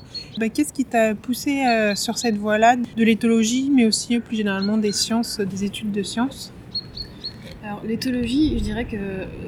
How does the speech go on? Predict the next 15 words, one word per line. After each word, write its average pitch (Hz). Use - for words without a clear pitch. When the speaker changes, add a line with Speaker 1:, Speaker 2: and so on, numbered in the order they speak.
Speaker 2:
c'est -
vrai 208
que 226
j'ai 202
toujours 226
été 202
assez 196
passionnée 214
par, 190
euh, 175
par 180
les 196
animaux 202
et 196
intéressée 180